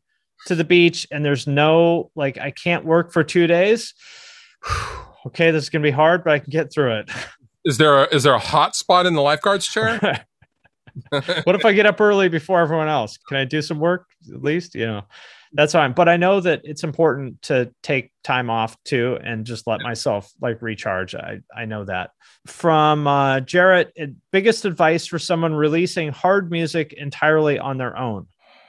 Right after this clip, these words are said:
Speaker 2: Um, it goes back to that word of mouth thing. Um, I'll give you an example.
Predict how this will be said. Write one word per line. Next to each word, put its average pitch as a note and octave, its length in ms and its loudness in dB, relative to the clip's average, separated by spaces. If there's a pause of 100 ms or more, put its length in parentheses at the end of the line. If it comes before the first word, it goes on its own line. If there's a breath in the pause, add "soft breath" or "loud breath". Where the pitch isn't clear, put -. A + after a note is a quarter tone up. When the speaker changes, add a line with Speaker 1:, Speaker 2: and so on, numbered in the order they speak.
(200 soft breath)
Speaker 2:
Um, D3 500 -2 (260)
it C#3 140 -4
goes F3 220 0
back E3+ 220 0
to - 80 -16
that D3+ 160 0
word C#3 160 0
of B2 140 -8
mouth B2+ 400 -2 (180)
thing. C#3+ 460 -4
Um, B2 340 -2
I'll C3 140 -2
give C#3 160 -6
you D3 40 -2
an C3 60 -4
example. A2+ 640 -4